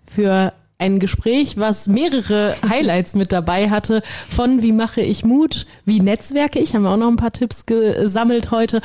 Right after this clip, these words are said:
Speaker 1: und natürlich auch, wie, äh, schaffe ich es vielleicht, dass mein Unternehmen, in Klammern das neue Unternehmen, nachhaltig oder nachhaltiger wird. Vielen Dank, dass du dir die Zeit genommen
Speaker 2: Ja,
Speaker 1: hast.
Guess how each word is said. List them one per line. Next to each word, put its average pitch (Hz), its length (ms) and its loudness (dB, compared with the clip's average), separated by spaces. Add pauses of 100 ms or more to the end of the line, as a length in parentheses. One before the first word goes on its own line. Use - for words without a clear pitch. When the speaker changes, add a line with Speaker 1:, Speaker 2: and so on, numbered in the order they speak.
(240)
Speaker 1:
und 208 120 0
natürlich 202 400 -2
auch, 190 220 -4
wie, 190 220 2
äh, 185 360 0
schaffe 214 220 -4
ich 208 60 -4
es 208 120 -2
vielleicht, 185 300 -4
dass 185 100 -2
mein 196 320 2 (460)
Unternehmen, 190 520 2
in 160 160 0
Klammern 160 260 0
das 139 180 -6
neue 156 340 2
Unternehmen, 190 480 0 (380)
nachhaltig 180 560 -2
oder 165 140 2
nachhaltiger 147 920 -2
wird. 247 300 0 (420)
Vielen 233 280 0
Dank, 208 240 2
dass 196 180 -4
du 202 60 -2
dir 190 100 0
die 202 140 0
Zeit - 260 -6
genommen 147 300 2
Speaker 2:
Ja, 147 60 0
Speaker 1:
hast. 143 180 -8